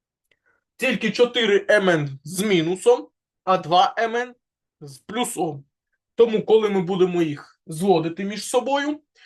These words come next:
у нас вийде мінус два М Н. Тобто буде М квадрат мінус два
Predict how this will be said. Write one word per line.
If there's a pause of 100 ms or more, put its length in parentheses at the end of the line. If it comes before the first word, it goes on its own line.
(240)
у
нас
вийде (380)
мінус (1080)
два
М
Н. (120)
Тобто
буде
М
квадрат (960)
мінус
два